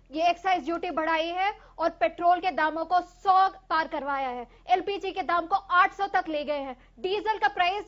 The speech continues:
petrol के बराबर आ चुका है, नब्बे हो चुका है। आपको पता है इसका क्या मतलब है? इसके वजह से आपका घर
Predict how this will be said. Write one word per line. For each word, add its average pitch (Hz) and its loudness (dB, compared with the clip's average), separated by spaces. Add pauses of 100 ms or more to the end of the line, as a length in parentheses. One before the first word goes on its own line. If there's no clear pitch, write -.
petrol 370 0
के 440 -4
बराबर 320 0
आ 381 6
चुका 370 -4
है, 381 0
नब्बे 349 -4
हो 320 -2
चुका 302 -8
है। - -6
आपको 311 -4
पता 370 -2
है 427 -8
इसका 427 0
क्या 392 0
मतलब 427 -2
है? 440 -12 (160)
इसके 381 -10
वजह 311 -2
से 370 -6
आपका 294 -4
घर 302 2